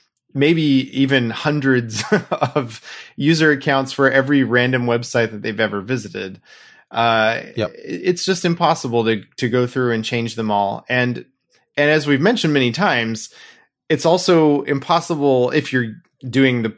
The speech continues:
Speaker 1: proper thing that you should and using a unique password on every site, it's impossible to memorize that many passwords and have them be unique enough from each other. So, um,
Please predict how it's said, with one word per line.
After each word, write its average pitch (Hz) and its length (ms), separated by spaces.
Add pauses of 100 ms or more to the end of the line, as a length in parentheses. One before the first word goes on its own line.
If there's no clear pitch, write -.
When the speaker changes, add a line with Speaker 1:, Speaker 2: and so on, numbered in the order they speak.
(120)
Speaker 1:
proper 120 320
thing 107 220
that 98 160
you 101 80
should 127 340
and 113 160
using 113 240
a 107 60
unique 110 400
password 113 420
on 104 140
every 95 200
site, 113 520 (340)
it's 127 220
impossible 165 520
to 135 80
memorize 110 920 (220)
that 127 420
many 123 240
passwords 101 840 (200)
and 139 160
have 165 280
them 143 120
be 131 100
unique 123 460
enough 104 240
from 101 220
each 92 180
other. 101 320 (360)
So, 131 760
um, 113 540